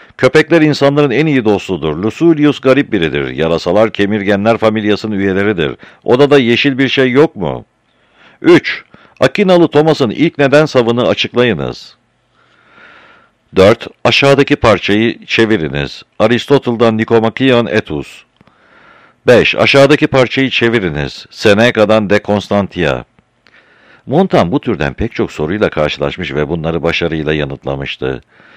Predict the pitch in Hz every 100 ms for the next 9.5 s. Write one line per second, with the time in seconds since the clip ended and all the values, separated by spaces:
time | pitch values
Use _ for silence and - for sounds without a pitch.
0 | - - 95 120 175 143 - 117 131 107
1 | - 113 143 78 85 87 - 82 82 73
2 | 73 71 71 71 71 67 67 87 - -
3 | - 117 127 151 - 117 104 - 85 71
4 | 90 87 104 113 131 92 87 - 123 82
5 | 80 82 - 92 76 98 107 92 90 -
6 | 117 107 80 71 78 78 76 - 73 71
7 | 92 - - _ 101 151 147 101 76 131
8 | 123 80 76 - 76 73 76 73 71 78
9 | 69 65 67 67